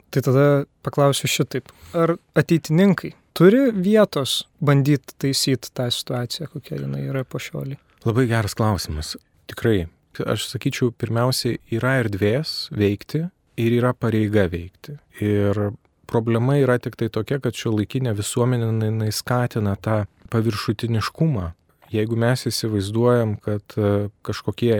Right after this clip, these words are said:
Speaker 2: esminiai pokyčiai, e, gali įvykti labai greitai, tai taip tikrai nėra. Reikia ne tik mūsų asmeninio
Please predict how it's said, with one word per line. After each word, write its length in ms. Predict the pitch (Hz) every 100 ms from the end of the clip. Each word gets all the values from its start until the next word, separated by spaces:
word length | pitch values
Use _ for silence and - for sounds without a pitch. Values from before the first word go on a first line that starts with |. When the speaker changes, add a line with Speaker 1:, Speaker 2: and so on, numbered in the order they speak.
| 101
Speaker 2:
esminiai 480 | - 123 127 135 101
pokyčiai, 880 | - 110 127 - 104 - 101 98 98
e, 240 | - 107
gali 320 | 104 113 117 101
įvykti 300 | 113 - 117
labai 280 | 104 104 117
greitai, 460 | 107 104 143 139 123
tai 80 |
taip 240 | 110 123 -
tikrai 260 | 107 120 110
nėra. 340 | 101 92 85 - _ _ -
Reikia 800 | 107 117 117 117 110 110 107 - _ _ -
ne 220 | 127 110 107
tik 200 | 123 -
mūsų 540 | 120 131 123 - 101 95 - -
asmeninio 800 | - 104 101 117 160 170 156